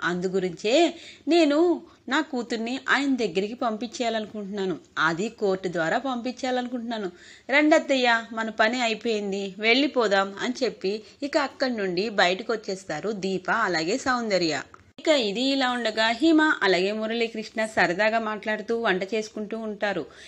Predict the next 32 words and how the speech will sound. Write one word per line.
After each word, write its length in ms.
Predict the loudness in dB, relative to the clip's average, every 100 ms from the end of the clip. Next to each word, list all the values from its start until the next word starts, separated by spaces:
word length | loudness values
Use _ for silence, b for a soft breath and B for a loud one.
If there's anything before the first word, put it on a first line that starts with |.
| B -4
ఇక 380 | 2 2 2 -4 B B
అమ్మ 520 | 0 2 2 2 0 -4 b b
ఈ 60 | 6
మధ్యన 360 | 6 6 2
ఏదైనా 340 | 2 2 0 -2 0
పని 160 | 0 2
చేస్తుందా 420 | 0 0 -2 -2 0
నాన్న, 460 | -2 2 2 0 -4 -2
ఇంటికి 340 | 0 2 0
లేటుగా 440 | 2 0 0 0 0
వస్తుంది 640 | 0 -6 -6 -4 -4 -4 -2
అని 180 | -2 0
అడుగుతుంది. 680 | -2 -2 -2 -2 0 -2 B B B B
ఇక 160 | -4 2
లేదురా, 760 | 2 4 2 2 2 2 0 -4 -8
మీ 220 | 0 2
అమ్మకి 560 | 4 2 0 -4 -4 -6
నేను 220 | -4 -6 -4
చెప్పాను, 480 | -6 -4 -4 -4 -4
ఇప్పుడు 260 | -8 -4 -6
స్కూళ్ళు 460 | -4 -4 -2 -2 -4
కాలేజీలు 560 | -2 -2 -2 -4 -4
ఏమీ 320 | -2 0 -2
ఓపెన్ 420 | -4 -4 -4 -6 -2
చేయలేదు 300 | -2 0 -2 -4
కదా, 280 | -4 -4 -6 B B -4
ఇక్కడే 340 | -2 2 4
పది 260 | 6 4 2
రోజులు 240 | 0 -2
ఉందివమ్మా 480 | -2 -4 -2 -4 -4
అని 100 | -4
అన్నాను. 380 | -4 -2 -2